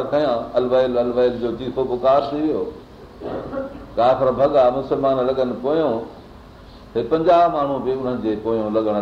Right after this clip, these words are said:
لاءِ تيار ٿي. حضرت عبدالله بن جبير هن کي چيو ته ياد رکو، نبي سائين جن فرمايو آهي، فتح يا شڪست توهان جي جاءِ آهي، پري نه ٿيو. ماڻهو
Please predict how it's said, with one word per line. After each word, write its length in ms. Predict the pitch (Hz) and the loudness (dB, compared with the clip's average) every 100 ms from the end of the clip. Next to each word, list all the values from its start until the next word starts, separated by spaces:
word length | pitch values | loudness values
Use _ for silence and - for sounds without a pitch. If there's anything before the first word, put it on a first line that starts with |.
| 104 | 2
لاءِ 100 | 104 | 2
تيار 200 | - 123 135 | 4 2 2
ٿي. 80 | 165 | 0
حضرت 340 | 151 135 127 127 | 0 0 -2 -2
عبدالله 400 | 120 123 123 117 | -2 0 4 4
بن 180 | 110 110 104 | 2 -6 -6
جبير 280 | 117 120 107 | 0 2 2
هن 160 | 107 104 | -2 -4
کي 60 | 113 | -4
چيو 120 | 113 | -2
ته 80 | 117 | 2
ياد 220 | 127 131 135 | 4 4 0
رکو، 280 | 135 139 | -4 -4
نبي 240 | 135 127 127 | -4 -6 -6
سائين 140 | 127 | -6
جن 120 | 123 120 | -6 -2
فرمايو 360 | 123 120 120 120 | -2 2 4 4
آهي، 140 | 110 - - - - - | 2 -4 -16 -20 -16 -2
فتح 280 | 151 151 139 | 0 4 2
يا 60 | 123 113 | 2 -4
شڪست 360 | 120 - 110 - - - | -10 -10 -12 -12 -10 0
توهان 260 | 127 131 | 2 2
جي 80 | 120 | -2
جاءِ 380 | 117 110 101 98 | 2 2 2 -2
آهي، 80 | 80 - - | -4 -8 0
پري 160 | 110 | 0
نه 140 | 117 104 | 2 -2
ٿيو. 100 | - - - - - - - - - - - - - - - | -4 -10 -18 -20 -20 -20 -20 -20 -20 -20 -20 -20 -20 -20 -8
ماڻهو 220 | 98 110 | -2 -2